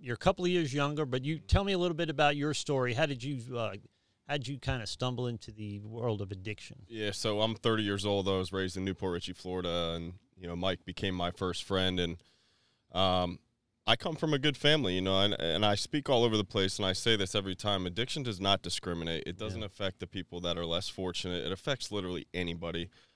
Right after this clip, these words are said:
Speaker 2: Um, people from good families, people in corporate jobs, people,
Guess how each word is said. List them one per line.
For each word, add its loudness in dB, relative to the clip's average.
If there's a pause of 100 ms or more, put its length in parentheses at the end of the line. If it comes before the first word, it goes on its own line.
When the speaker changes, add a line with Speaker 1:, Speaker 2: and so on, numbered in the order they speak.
(100)
Speaker 2:
Um, 4
people -6
from -6
good -4
families, -4
people -6
in -6
corporate -2
jobs, 4
people, -6